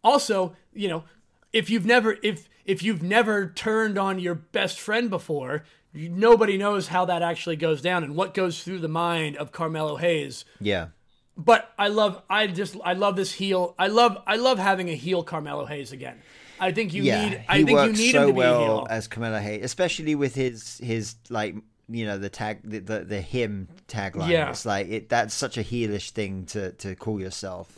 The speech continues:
Speaker 2: you know, so
Speaker 1: Yeah.
Speaker 2: it's gr-, and then plus, you know, there's a lot to stand on here with this rivalry because, yeah, 'cause Carmelo Hayes was, like, the golden boy of N X T. Like, he was gonna be,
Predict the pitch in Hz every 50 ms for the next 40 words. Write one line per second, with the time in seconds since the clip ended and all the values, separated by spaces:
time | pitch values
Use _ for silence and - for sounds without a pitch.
0 | - - - 107 101 92 92 92 - - 143 - 110 107 104 98 95 - - -
1 | - - - - _ _ _ - 131 143 135 - - - 160 131 95 151 156 160
2 | 160 160 160 120 - 170 165 160 - - - - _ _ _ _ _ _ _ _
3 | _ _ _ - 190 202 185 170 156 143 - - - 151 156 147 165 175 190 202
4 | 196 - - 156 - - - 175 175 175 180 170 139 113 107 98 98 101 98 98
5 | 101 95 110 107 95 - - 110 107 101 101 95 90 98 98 95 90 101 104 -
6 | 120 120 113 - - - _ _ _ _ _ - 135 151 165 143 101 90 - -
7 | 120 113 113 - 147 151 151 175 185 185 175 156 151 160 165 147 117 101 85 92
8 | 117 123 123 117 113 127 120 104 78 113 101 - 113 117 120 127 127 117 104 90
9 | 95 95 95 90 92 90 95 98 95 98 - - - - - 131 113 98 90 92
10 | 92 90 87 92 113 117 110 104 117 117 113 107 113 - - 120 110 104 101 92
11 | 110 107 104 101 101 98 95